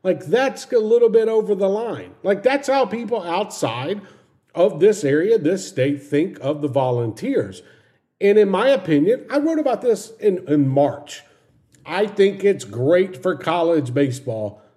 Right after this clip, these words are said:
that Tennessee is the N W O, the villain of college baseball, because it's gonna get people to tune in tomorrow.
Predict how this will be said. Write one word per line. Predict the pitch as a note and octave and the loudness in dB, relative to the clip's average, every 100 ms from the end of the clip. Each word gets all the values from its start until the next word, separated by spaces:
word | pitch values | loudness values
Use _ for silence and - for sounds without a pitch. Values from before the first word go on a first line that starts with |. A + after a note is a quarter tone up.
| _ | _
that | D3+ D#3 - | 0 0 -2
Tennessee | D#3+ E3 E3 - D3 C#3+ C#3 C#3+ | -2 0 0 -2 0 0 -2 -4
is | D#3+ C3+ | -4 -4
the | C3 C#3+ | -2 0
N | D3+ | 0
W | D#3+ D#3 C#3+ D3+ C3+ | 2 0 2 0 0
O, | A2+ - _ _ | -4 -14 _ _
the | A#2 C#3 | -8 -6
villain | A#2 A2 D3 E3+ C#3 G2 - _ _ - | -6 0 2 2 2 -2 -12 _ _ -8
of | C#3+ B2+ | -8 -4
college | D3 C3 A#2 A2 | -2 0 -2 -2
baseball, | B2 - A#2 F2+ - | -2 -4 -12 -16 -14
because | C3 A#3+ G#3+ E3+ | -6 0 2 2
it's | - - _ _ - | -2 -18 _ _ -4
gonna | E3 | -2
get | F#3 G3+ | 0 -2
people | G#3 G3+ G3 | -2 -6 -6
to | |
tune | C3+ G3 F#3+ | 0 2 4
in | G#3 | 2
tomorrow. | G#3+ D#3+ C#3 F3+ | 2 -2 -2 -8